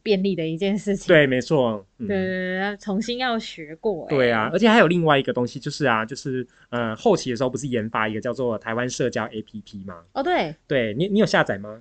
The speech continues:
Speaker 1: 我有啊，而且我很认真的，就是，呃，每天会看他给我的那个通知，他都说我没有
Speaker 2: 他都通知什么？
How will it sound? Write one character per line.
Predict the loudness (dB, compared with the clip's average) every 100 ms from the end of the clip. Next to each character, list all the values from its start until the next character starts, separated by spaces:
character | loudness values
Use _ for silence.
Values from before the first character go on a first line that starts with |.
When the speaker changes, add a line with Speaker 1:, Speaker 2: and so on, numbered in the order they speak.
| -6
Speaker 1:
我 | 0
有 | 2 4
啊， | 4 6
而 | 6
且 | 6
我 | 4
很 | 2 0
认 | 0 -2
真 | -2 -4
的， | -2 -2
就 | -2 -6
是， | -2 0 0 -6 _ _ -4
呃， | -2 0
每 | 0 2
天 | 2 2
会 | 0
看 | -2 -2
他 | 0 0
给 | 0
我 | -2
的 | -2 -2
那 | -2
个 | -4
通 | -4 -6
知， | -6 -8 -6
他 | -4 -2
都 | -2
说 | 0 -2
我 | 0
没 |
有 | 2
Speaker 2:
他 |
都 | 2
通 | 4 4
知 | 2
什 | 0
么？ | -2